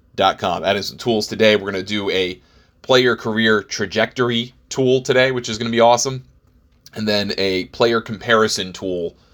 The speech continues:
that'll be out today, uh, to add some ideas out there. And then we're gonna continue our profile, uh, publishing for, uh, for this year. Get our top one hundred. Probably it's gonna be, wind up being two hundred players, but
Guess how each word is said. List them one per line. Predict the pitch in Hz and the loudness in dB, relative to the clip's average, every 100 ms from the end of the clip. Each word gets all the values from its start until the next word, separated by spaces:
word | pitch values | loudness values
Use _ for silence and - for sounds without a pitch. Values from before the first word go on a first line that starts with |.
| _ _ - | _ _ -4
that'll | 98 92 | -2 0
be | 92 90 | 2 2
out | 87 | 2
today, | - 90 87 87 82 _ _ _ | -4 -6 -4 -4 -8 _ _ _
uh, | 82 82 | -10 -8
to | 82 - | -8 -2
add | 90 87 | -2 -2
some | 92 90 | -6 -6
ideas | 87 87 85 90 | -6 -6 -6 -6
out | 87 | -6
there. | 85 82 | -4 -4
And | 80 92 | -2 -2
then | 92 90 - _ _ _ _ _ _ - | -2 -4 -12 _ _ _ _ _ _ -6
we're | 110 | -4
gonna | 104 | -4
continue | - 120 107 | -2 0 2
our | 101 | 2
profile, | 98 120 107 101 98 95 95 _ _ _ - | 4 4 4 4 2 0 -6 _ _ _ -14
uh, | 90 | -14
publishing | 90 113 98 - 101 95 | -2 -2 -2 -4 -8 -10
for, | 90 92 92 92 92 | -8 -4 -2 0 0
uh, | 92 82 _ _ _ | -2 -6 _ _ _
for | 107 | -2
this | 104 104 107 | 0 0 -2
year. | 104 | -2
Get | 98 101 | 0 0
our | 92 | 0
top | - 110 | 0 -2
one | 110 107 | 0 -2
hundred. | 101 117 110 113 | 0 -4 -2 0
Probably | 135 113 | 4 4
it's | 104 | 2
gonna | 104 | -6
be, | |
wind | 95 101 95 | -4 -4 -4
up | 92 | -8
being | 98 90 | -14 -10
two | - 123 | -6 -4
hundred | 110 101 90 | -4 -8 -4
players, | 101 95 92 - | 0 0 -2 -2
but | 92 | -2